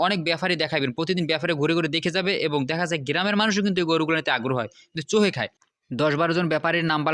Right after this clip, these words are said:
রাখবেন, তারা ঘুরে ঘুরে দেখে যাবে। কেনার পরে যদি একটা গরু থেকে আমরা দুই হাজার, পাঁচ হাজার, চার হাজার, দশ হাজার যাই হোক বিক্রি করে দেবেন। যদি খাবার খরচা না করে বিক্রি করা যায়, এভাবে যদি সার্কেল হিসাব ঘুরাইতে পারেন দেখা যায় মাস শেষে আপনার ভালো একটা অ্যামাউন্ট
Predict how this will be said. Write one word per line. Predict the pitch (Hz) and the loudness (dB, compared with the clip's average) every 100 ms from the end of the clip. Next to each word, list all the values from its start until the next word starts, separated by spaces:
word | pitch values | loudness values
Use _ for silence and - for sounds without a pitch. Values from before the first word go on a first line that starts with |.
| 160 | 0
রাখবেন, | 151 165 185 | 0 -2 -2
তারা | 156 143 | -2 0
ঘুরে | 127 151 | 2 2
ঘুরে | 160 143 | 2 0
দেখে | 156 147 | -2 -2
যাবে। | 139 123 | 0 0
কেনার | 147 151 139 | 0 0 0
পরে | 147 151 | 0 -2
যদি | 151 | -2
একটা | 143 143 | -2 -2
গরু | 143 | -2
থেকে | 143 156 | -2 -2
আমরা | 151 131 | -2 -2
দুই | 139 | -2
হাজার, | 143 139 | 0 -4
পাঁচ | 131 135 | -2 -4
হাজার, | 139 143 | -2 -4
চার | 143 139 143 | -2 -2 -2
হাজার, | 139 123 | -4 -2
দশ | 135 156 | -2 0
হাজার | 143 113 | -2 0
যাই | 165 175 | 2 2
হোক | 139 - | 0 -2
বিক্রি | 120 139 151 | -6 -4 -2
করে | 151 | 0
দেবেন। | 120 104 101 | 0 -4 -6
যদি | 123 156 | -10 -8
খাবার | - 131 | -4 -4
খরচা | 139 139 143 | -4 -6 -4
না | 139 | -2
করে | 151 | -4
বিক্রি | 127 135 156 | -4 -6 -2
করা | 160 | -2
যায়, | 160 190 - _ _ | -2 -4 -6 _ _
এভাবে | 127 143 | -6 -4
যদি | 156 | -4
সার্কেল | - 131 135 151 | -4 -4 -2 -4
হিসাব | 165 131 | -4 -4
ঘুরাইতে | 131 175 175 | -2 0 0
পারেন | 139 117 | -2 -2
দেখা | 123 139 | -4 -2
যায় | 135 | 0
মাস | 123 | -2
শেষে | - 139 | -2 -6
আপনার | 139 139 | -6 -6
ভালো | 107 117 | -4 -4
একটা | 127 - | -4 -4
অ্যামাউন্ট | 127 123 139 | -4 -2 -2